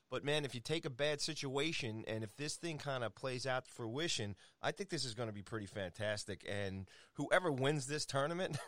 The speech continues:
<laughs> you know, definitely deserves to be Stanley Cup champion with the body of work they put in with the sixty to seventy games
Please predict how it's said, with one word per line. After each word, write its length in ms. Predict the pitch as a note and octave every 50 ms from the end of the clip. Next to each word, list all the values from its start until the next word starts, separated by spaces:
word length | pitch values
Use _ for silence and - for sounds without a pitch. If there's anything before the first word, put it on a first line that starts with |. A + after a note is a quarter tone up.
| - C3
<laughs> 200 | B2+ - - -
you 100 | C3+ B2+
know, 260 | A#2+ A#2+ B2 C#3+ - - - - - _ _ _ _ _ -
definitely 460 | - C#3+ A2+ - - A#2 F3 E3+ C#3+
deserves 560 | A#2+ A#2 B2+ A#2 G2 B2+ A#2+ A2+ A2 G#2 G2+ -
to 80 | - A2
be 140 | F#2 A2+
Stanley 360 | G#2 - - A#2 A2 G#2 G2+ G2
Cup 200 | - A2 G2+ -
champion 440 | - B2+ B2 A#2+ - B2+ B2 B2 -
with 160 | D#3 G3+ G#3+
the 60 | - F3
body 340 | B2+ D#3 C#3 C3+ D3 C#3+
of 80 | D3 C3+
work 200 | C3 C3 B2+ -
they 80 | B2+ A2+
put 220 | - - B2 A#2
in 100 | A2+ A#2
with 100 | A#2 A2
the 80 | - G2
sixty 320 | - - A#2 G#2+ - -
to 80 | G#2+ G2+
seventy 320 | - - G#2+ G2 G#2 G#2
games 420 | G#2 F#2 G#2+ G#2 G#2+ A2+ A2 G2